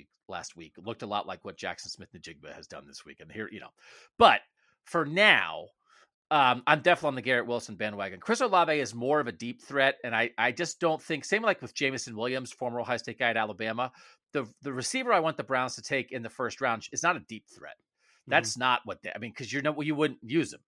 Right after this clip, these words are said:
Speaker 1: You wouldn't know how to use him. I want a number one who's the guy you can throw to on third down, but is also dynamic, right? So it can't be Jarvis, but it can't be only a deep threat guy.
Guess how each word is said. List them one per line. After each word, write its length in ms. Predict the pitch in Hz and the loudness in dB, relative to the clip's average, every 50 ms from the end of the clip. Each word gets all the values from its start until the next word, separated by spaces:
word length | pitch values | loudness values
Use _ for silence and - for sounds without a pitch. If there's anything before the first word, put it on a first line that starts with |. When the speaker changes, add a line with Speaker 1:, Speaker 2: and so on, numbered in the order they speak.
| _ - | _ -12
Speaker 1:
You 160 | 107 120 127 | -10 -8 -6
wouldn't 160 | 139 151 151 | -6 -6 -6
know 100 | 131 127 | -4 0
how 120 | 104 123 107 | 2 2 2
to 80 | 92 | 0
use 260 | 87 92 110 98 78 76 | -2 -10 -10 -10 -10 -12
him. 80 | - - _ _ _ _ - - - - | -16 -20 _ _ _ _ -20 -20 -4 2
I 80 | - 151 | 4 6
want 240 | 185 208 240 226 208 | 6 8 6 6 6
a 60 | 170 | 4
number 440 | 139 135 139 147 151 143 131 135 127 | 2 2 2 2 2 2 0 -4 -4
one 720 | 113 101 107 120 127 123 113 107 101 95 92 92 98 - _ _ _ _ _ _ _ _ | -4 -4 -2 0 0 0 0 0 -4 -6 -10 -16 -18 -20 _ _ _ _ _ _ _ _
who's 480 | - - - 185 175 151 139 139 131 - | -12 -4 0 0 2 2 2 0 -2 -4
the 80 | - 147 | -6 -2
guy 220 | 107 147 135 123 127 | 2 4 4 4 4
you 180 | 127 135 131 | 2 0 -4
can 280 | - - 139 113 101 - _ - - | -6 -8 -10 -10 -10 -14 _ -18 -8
throw 200 | - 143 139 135 | -2 -2 -2 -2
to 260 | 131 - 139 120 120 117 | -2 -6 -8 -8 -4 2
on 240 | 123 131 127 123 120 | 4 4 4 4 2
third 360 | - - - 139 120 117 107 | -4 -4 -2 -2 0 -2 -2
down, 300 | 98 135 131 123 120 120 110 | 0 0 2 2 2 0 0
but 140 | 113 131 127 | -2 -2 -2
is 100 | 110 - | 0 2
also 320 | 156 151 139 - - 131 | 2 2 2 2 -2 -2
dynamic, 520 | 117 123 110 101 98 104 92 76 67 - _ _ _ _ | -2 0 -2 -2 -2 -4 -8 -8 -10 -14 _ _ _ _
right? 240 | - 127 127 123 117 | -2 0 0 0 -2
So 200 | - - 156 139 | -4 -2 -2 -2
it 80 | 135 - | -2 -2
can't 240 | - 202 220 233 233 | 0 2 2 2 0
be 80 | 220 190 | -2 -6
Jarvis, 460 | 123 - 156 151 151 147 156 156 - | -2 2 4 4 4 4 2 0 -2
but 140 | - 147 120 | -4 -8 -8
it 60 | - | -8
can't 200 | - 160 156 - | -6 -4 -4 -4
be 100 | 147 139 | -2 -2
only 180 | 139 131 123 | -2 -2 -2
a 40 | 110 | -4
deep 260 | 104 - 143 143 - | -6 -8 -10 -10 -8
threat 160 | - 113 104 - - | -6 -6 -6 -4 -4
guy. 240 | 110 98 95 92 | -2 -2 -2 -4